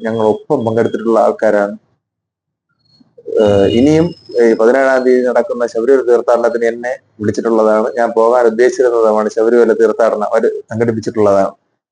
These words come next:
ഞാൻ ശബരിമല തീർത്ഥാടനം പോകാൻ ഉദ്ദേശിച്ചിരുന്ന ആളാണ്. ഇതും ഈ തീർത്ഥാടന യാത്രയ്ക്കും എന്നെ ക്ഷണിച്ചതാണ്.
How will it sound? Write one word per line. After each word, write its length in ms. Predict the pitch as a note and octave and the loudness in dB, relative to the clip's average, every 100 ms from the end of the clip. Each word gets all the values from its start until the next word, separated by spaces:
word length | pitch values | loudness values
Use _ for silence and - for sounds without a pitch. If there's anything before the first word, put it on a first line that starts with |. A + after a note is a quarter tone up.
| _ _ - | _ _ -10
ഞാൻ 200 | A2 A#2 | -6 -4
ശബരിമല 300 | B2 A2+ B2 | -2 2 2
തീർത്ഥാടനം 380 | A#2 A2+ A#2 A2 | 4 2 0 0
പോകാൻ 260 | A2 A#2 | 2 0
ഉദ്ദേശിച്ചിരുന്ന 580 | A2+ G#2 A2+ A2+ A#2 G#2+ | -2 0 0 0 -2 0
ആളാണ്. 440 | G#2 G#2 G#2 G#2 A#2 _ _ _ G#2+ | 0 0 0 -4 -10 _ _ _ -4
ഇതും 340 | C3 C#3 B2+ | 0 0 2
ഈ 80 | D3 | 0
തീർത്ഥാടന 500 | D3 C#3 C#3 C#3+ C3+ | 2 0 0 0 2
യാത്രയ്ക്കും 540 | B2+ B2 B2 B2 C3 | 0 2 0 0 -2
എന്നെ 220 | A#2+ B2+ | -2 -2
ക്ഷണിച്ചതാണ്. 640 | A#2 B2+ A#2+ A#2+ A2 A2 | -2 -4 0 2 2 0